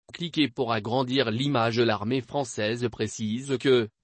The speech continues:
cette campagne de tir a été organisée dans le strict respect du cadre réglementaire en vigueur et en accord avec les autorités militaires locales.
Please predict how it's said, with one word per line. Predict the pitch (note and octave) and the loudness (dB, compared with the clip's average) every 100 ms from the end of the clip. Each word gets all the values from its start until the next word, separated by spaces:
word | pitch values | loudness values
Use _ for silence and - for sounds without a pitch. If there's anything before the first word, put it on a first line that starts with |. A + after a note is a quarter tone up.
| - | -12
cette | - D3 C#3+ | -6 -2 -2
campagne | - D3 A#2 C#3+ C#3 B2 | 0 0 2 0 2 2
de | G#2+ | 0
tir | - D#3+ | -2 -2
a | C#3+ | 0
été | C#3 D3+ F3+ | -2 0 2
organisée | D#3 B2 B2+ B2+ C3 | 2 2 0 0 0
dans | A2 G#2+ | 0 -2
le | G2 | -4
strict | - - C#3+ - | -8 -6 -6 -2
respect | C3 C3 - D3+ B2+ | -2 -2 -2 -2 -2
du | A2+ | -4
cadre | C#3 B2 G#2+ | -2 -2 -2
réglementaire | G2 A#2+ B2+ B2+ A#2+ A2+ A#2+ C#3 | -2 0 2 2 2 0 0 2
en | C3+ A#2+ | 2 0
vigueur | A#2 G#2+ G#2 B2 C3 | -2 -2 0 0 0
et | A2+ | 0
en | G#2+ | 0
accord | A#2 B2+ - D3+ F3+ | 0 0 2 2 2
avec | B2 A2 C3 | 0 -2 -2
les | A#2+ | 0
autorités | C3+ B2+ A2+ A2+ C3 C3+ | 0 2 2 0 -2 0
militaires | C#3+ D#3 C#3 A#2+ A2 | 0 -2 -2 -2 0
locales. | C#3 C#3+ A2+ E2+ C2 | 0 -2 -2 -10 -10